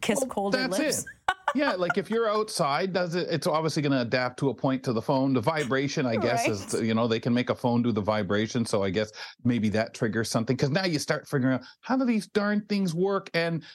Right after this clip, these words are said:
Speaker 2: how weird is that, kissing your phone in
Speaker 1: Mm.
Speaker 2: public or anything like this?"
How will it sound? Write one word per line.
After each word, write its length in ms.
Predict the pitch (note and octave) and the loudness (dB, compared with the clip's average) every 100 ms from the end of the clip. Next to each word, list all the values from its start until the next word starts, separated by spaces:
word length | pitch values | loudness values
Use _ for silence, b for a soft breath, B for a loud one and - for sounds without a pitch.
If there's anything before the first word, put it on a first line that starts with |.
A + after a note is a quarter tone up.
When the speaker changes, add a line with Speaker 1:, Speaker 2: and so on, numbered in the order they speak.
| B | B
Speaker 2:
how 260 | - F3 B3+ | -2 0 0
weird 500 | B3+ F#3+ E3+ A3 A#3 | 0 0 2 2 2
is 140 | G3+ C3+ | 0 0
that, 400 | G3+ G3+ C#3+ - | 0 0 -4 -2
kissing 340 | G#3+ G#3+ G#3+ | -4 0 0
your 200 | F#3+ F3 | 0 -2
phone 480 | - F#3 G3+ C3+ D3 | 0 0 2 2 2
in 140 | D#3+ | 2
Speaker 1:
Mm. 20 | |
Speaker 2:
public 480 | C#3 F#3 F#3+ C3+ - | 2 0 0 -2 0
or 160 | C#3+ - | 0 2
anything 520 | E3+ F3+ F3+ F3+ F3 | 0 -2 -2 -2 -2
like 440 | C3+ C#3 F3 G#3 | 0 2 0 -2
this?" 180 | B2+ B2 | -2 -2